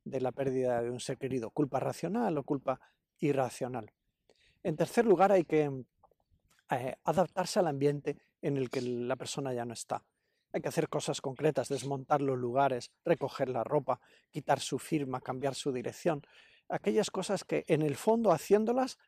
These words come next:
nos permiten tomar conciencia de que la persona ha perdido y hacemos así la primera tarea, que es la aceptación de la realidad de la muerte. Y la cuarta tarea de este modelo de William Borden consiste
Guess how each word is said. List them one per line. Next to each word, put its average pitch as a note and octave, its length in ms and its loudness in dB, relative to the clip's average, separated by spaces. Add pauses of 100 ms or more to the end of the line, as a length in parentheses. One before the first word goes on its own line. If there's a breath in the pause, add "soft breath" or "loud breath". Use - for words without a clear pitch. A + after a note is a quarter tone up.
nos D#3+ 160 -2
permiten E3+ 500 2
tomar D#3+ 300 4
conciencia E3 480 0
de G3 100 0
que C3+ 100 -2
la A2+ 120 2
persona C3+ 480 -4 (280 soft breath)
ha D3+ 120 4
perdido D3 600 0
y C#3+ 280 0
hacemos F3 500 2
así D3 320 -6 (460)
la C3+ 180 -4
primera A#2+ 400 0
tarea, A#2 320 -4
que A#2+ 140 -8
es - 300 -12 (160)
la B2 80 -2
aceptación C3 560 -4
de A#2 80 -4
la A2+ 120 -4
realidad A2 480 -4
de G#2+ 80 -8
la G#2+ 140 -6
muerte. A2 340 -12 (720 loud breath)
Y F4 80 -6
la A#3 140 4
cuarta G3+ 260 2
tarea F#3 340 8
de C#3 80 4
este - 200 -4
modelo C#3+ 320 2
de B2+ 100 2
William D3 320 0
Borden D3 300 0
consiste C#3+ 680 -4